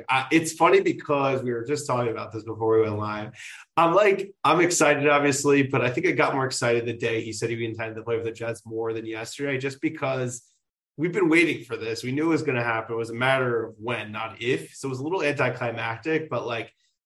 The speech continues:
it just feels good that all the people were saying, "Oh, the Jets, they, you know, they're gonna have to,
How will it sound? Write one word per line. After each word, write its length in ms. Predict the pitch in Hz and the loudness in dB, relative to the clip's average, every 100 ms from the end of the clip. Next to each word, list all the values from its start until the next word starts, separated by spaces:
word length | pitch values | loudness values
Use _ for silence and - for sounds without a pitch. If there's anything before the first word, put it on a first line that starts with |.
| _ - | _ -10
it 60 | |
just 280 | 131 165 - | -4 -6 2
feels 300 | 156 151 156 | 6 6 4
good 400 | 131 131 131 127 | 0 0 0 -2
that 100 | 117 | -2
all 160 | 117 131 | -2 -2
the 120 | 131 | -4
people 360 | 135 127 127 | -4 -6 -4
were 180 | 120 120 | -2 0
saying, 360 | 113 117 110 110 | 0 -2 -2 0
"Oh, 460 | 139 160 165 165 143 | 4 6 6 6 4
the 80 | |
Jets, 500 | 123 123 123 - 117 | 0 -4 -6 -8 -10
they, 260 | - 113 - | -6 -6 -6
you 160 | 107 117 | -8 -6
know, 100 | 107 | -6
they're 140 | 104 | -8
gonna 260 | 110 123 117 | -4 -2 0
have 240 | 120 117 - | 0 -2 -2
to, 300 | 120 117 | 2 2